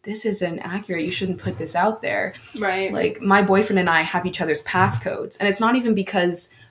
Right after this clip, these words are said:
Speaker 1: we ever feel the need to, like, snoop on each other's phones. I don't, I've never been like, "Give me your phone."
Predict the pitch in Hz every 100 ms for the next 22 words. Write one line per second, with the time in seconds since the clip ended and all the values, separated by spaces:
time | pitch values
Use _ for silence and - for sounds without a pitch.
0 | - 185 196 190 180 180 - 190 185 185
1 | 185 180 175 180 190 165 - - 170 170
2 | 170 165 175 170 156 - 160 160 180 202
3 | - 208 - 185 190 175 170 175 170 160
4 | 156 170 165 160 180 175 165 160 160 160
5 | 151 - 190